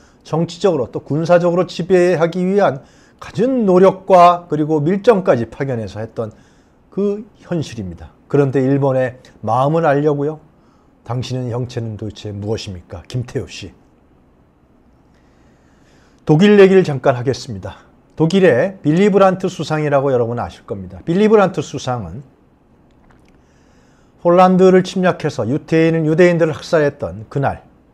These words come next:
바르샤바를, 바르샤바의 유태인 묘역을 방문해서 무릎 꿇었습니다. 무릎 꿇고 눈물을 흘렸습니다. 그리고 사죄하고 사과했습니다.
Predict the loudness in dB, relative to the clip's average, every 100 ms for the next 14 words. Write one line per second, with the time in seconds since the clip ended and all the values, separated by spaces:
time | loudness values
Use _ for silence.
0 | _ _ _ _ _ -2 0 0 0 2
1 | 4 2 0 -8 _ _ _ _ _ _
2 | _ -2 0 2 4 4 2 -4 -2 -2
3 | -2 0 2 2 2 -2 -6 -12 -10 -12
4 | -14 -10 -2 0 0 -4 -12 -12 -16 -20
5 | -20 _ _ _ _ _ _ 0 2 2
6 | 0 -4 0 2 2 -2 -16 -20 _ -2
7 | 2 4 2 0 -6 -12 -20 -20 -20 _
8 | _ _ _ _ _ -8 -6 -6 -4 -4
9 | -2 -4 -4 -6 -10 -12 -12 -14 -18 -20
10 | -20